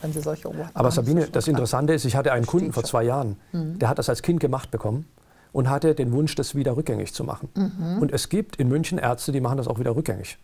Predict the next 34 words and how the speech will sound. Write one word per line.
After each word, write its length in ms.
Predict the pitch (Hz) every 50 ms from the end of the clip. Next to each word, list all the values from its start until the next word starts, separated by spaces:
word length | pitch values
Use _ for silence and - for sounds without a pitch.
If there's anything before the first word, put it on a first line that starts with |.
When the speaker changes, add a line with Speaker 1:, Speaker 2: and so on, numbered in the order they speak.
| _ _ -
Speaker 1:
Mhm. 340 | 190 180 - - - 196 196 - - - _ -
Speaker 2:
Ähm, 240 | 139 139 143 143 147
also 240 | - 135 120 156 147 139 127
weil 240 | 135 139 165 175
er 100 | 170 165
sich 280 | 151 - - 190 - -
nicht 200 | 170 170 - -
wohlfühlte 520 | 143 180 214 - - 139 117 110 117 120
damit. 360 | - 120 113 120 123 - - - - _ _ -
Speaker 1:
Ah, 60 | 160 170
okay. 60 | - - - -
Speaker 2:
Er 100 | - 135 123
fühlte 240 | - 165 165 156 160
sich 220 | - - 175 -
mit 100 | 165 156 156
den 220 | 156 151 - - -
Ohren, 260 | - 143 160 175 165
die 80 | 151 156
er 40 | 151
davor 280 | 139 - - 220 180
hatte, 200 | 120 - - 101 -
wohl. 180 | - - 135 117 - _ - -
Speaker 1:
Ah, 280 | 160 170 208 220 202 156 139 135 139 135 - _ - -
ah, 200 | 185 214 190 143 131 - -
schon. 300 | - - - 185 185 156 - - _ _ - - - -
Speaker 2:
Aber 180 | 123 120 139
man 220 | 127 127 123 127 120
wirkt 260 | 190 226 233 233 -
natürlich 300 | 131 117 - 131 120 -
völlig 280 | - 127 117 113 127 165
anders, 400 | 175 190 - - - - - - _ _ _ _
Speaker 1:
Ja, 140 | - 156 165
ja. 80 | 185 190
Speaker 2:
optisch. 540 | 156 156 151 - 113 95 - - - -